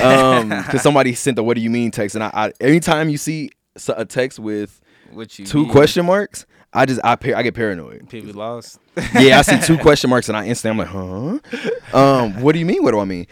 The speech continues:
Speaker 1: Um, <laughs> and so yeah, so let's talk a little bit about. Uh, I didn't get to see too much of the weekend because obviously I, I was working, but um,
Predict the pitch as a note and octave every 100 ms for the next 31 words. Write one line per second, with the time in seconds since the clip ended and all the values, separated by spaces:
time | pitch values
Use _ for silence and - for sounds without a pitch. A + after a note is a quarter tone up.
0 | - - - D3 D3 C#3+ B2+ A#2 A2 G#2
1 | - D#3+ - - - D3 - D3 C3 G2
2 | - - - C3 B2 A2+ G#2+ _ _ _
3 | _ _ A#2+ C#3 - D#3 C3+ C3 B2 A#2
4 | A2+ G#2 A2 A2 G#2+ G#2 G2 - _ -
5 | G#2 A2 G2+ F#2+ F2 E2+ F2 _ _ _
6 | - - C#3 F#3 G3+ D3+ A#2+ C#3+ D3 -
7 | A#2+ A#2+ C3+ F#2+ F2+ A#2+ C3 C3 A2 G2+
8 | F#2+ G#2 G#2 G#2+ G#2 F#2+ - - - -
9 | G2 F#2+ F#2+ A2 G2+ G2 G2+ F#2+ F#2+ A2
10 | G#2+ G2+ F2+ D2+ E2